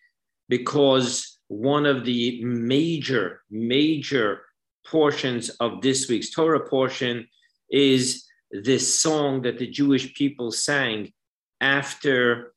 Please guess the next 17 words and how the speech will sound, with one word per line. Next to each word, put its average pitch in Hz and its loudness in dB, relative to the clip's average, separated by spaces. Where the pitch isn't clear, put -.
the 127 -2
miracle 135 2
at 120 -2
the 113 -4
Sea 131 0
of 113 -2
Reeds. 123 -4
It 104 -6
split 151 0
for - -2
them 120 -2
and 113 -6
then 110 -2
later 120 2
came 113 -6
crashing 110 -4
down 123 -2